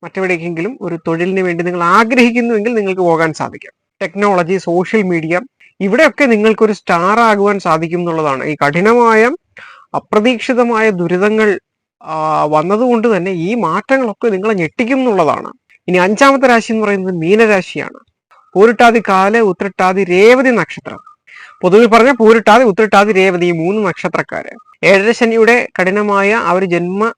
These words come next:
ശനി കാലഘട്ടത്തിലൂടെ സഞ്ചരിച്ചുകൊണ്ടിരിക്കുന്ന, ആ, ഇവർക്ക് ഇതിനോടകം തന്നെ എല്ലാ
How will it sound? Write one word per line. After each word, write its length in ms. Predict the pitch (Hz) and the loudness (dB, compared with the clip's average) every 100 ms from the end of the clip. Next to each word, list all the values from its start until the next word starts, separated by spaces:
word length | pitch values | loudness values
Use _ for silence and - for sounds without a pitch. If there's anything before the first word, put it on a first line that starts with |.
| - | -12
ശനി 460 | - 175 185 208 - _ _ _ _ - | -8 -4 -4 -6 -10 _ _ _ _ -10
കാലഘട്ടത്തിലൂടെ 720 | 160 170 185 180 180 180 175 | -6 -4 -4 -4 -6 -6 -6
സഞ്ചരിച്ചുകൊണ്ടിരിക്കുന്ന, 1160 | 175 165 160 175 170 180 165 156 151 165 170 240 - _ _ _ - - - _ - | -6 -8 -6 -6 -6 -6 -6 -8 -8 -6 -4 -4 -6 _ _ _ -20 -20 -20 _ -8
ആ, 100 | 143 | -4
ഇവർക്ക് 420 | 160 185 240 151 - _ _ - - - | -2 -2 -2 -4 -8 _ _ -20 -16 -2
ഇതിനോടകം 560 | 180 233 277 269 277 214 | 2 4 4 4 4 2
തന്നെ 160 | 208 | 2
എല്ലാ 720 | 254 190 180 208 262 285 330 | 0 0 0 0 0 2 2